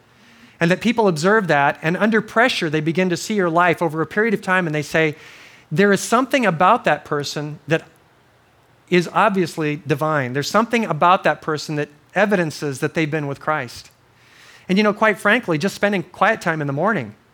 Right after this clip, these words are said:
can change your life and can change how you treat people.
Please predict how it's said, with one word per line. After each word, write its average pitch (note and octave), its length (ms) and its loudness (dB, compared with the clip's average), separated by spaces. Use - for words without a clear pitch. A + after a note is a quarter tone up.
can D#3 140 -4
change C#3+ 300 -4
your B2+ 100 -8
life A2+ 420 -8
and - 80 -16
can E3+ 100 0
change G3 300 0
how F#3 100 2
you E3+ 140 0
treat E3 260 -4
people. A#2+ 380 -8